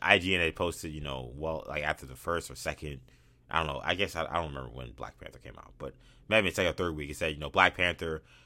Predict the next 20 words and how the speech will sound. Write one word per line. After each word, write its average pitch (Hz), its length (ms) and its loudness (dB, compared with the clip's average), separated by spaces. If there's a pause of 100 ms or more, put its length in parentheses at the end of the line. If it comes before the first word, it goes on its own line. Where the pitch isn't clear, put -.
(260)
box 87 240 6
office 78 300 0
has 78 140 -4
already 82 260 2
surpassed 80 720 6 (300)
Black 78 220 2
Adam's 76 300 0
total." 69 380 -2 (640)
And, 78 440 0 (400)
um, 71 460 -4 (800)
and 78 140 -6
The 78 60 -4
Rock 92 360 8
tweeted, 85 440 0 (540)
you 85 80 -6
know, 69 360 -4 (240)
la-, 98 280 12
again, 110 280 8 (140)
laughing 123 340 12
emoji. 82 520 2